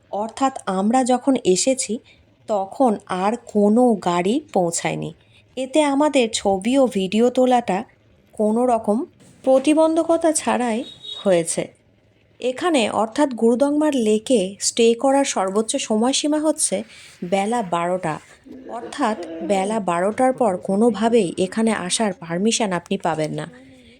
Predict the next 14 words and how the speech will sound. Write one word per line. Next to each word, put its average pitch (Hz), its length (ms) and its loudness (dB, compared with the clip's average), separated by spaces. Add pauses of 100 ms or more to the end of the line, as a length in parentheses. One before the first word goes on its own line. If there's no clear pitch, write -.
(100)
এবং 254 480 -2
যদি 208 320 2
পৌঁছেও 226 580 2
থাকেন, 208 440 -6 (420)
বারোটার 202 540 0
মধ্যেই 208 440 2
আপনাকে 214 440 2
এখান 214 280 -2
থেকে 226 320 -2 (180)
চলে 180 320 -12
যেতে 160 220 -2
হবে। 156 320 -4 (560)
এখানে 254 600 0
এমনিতেই 240 680 0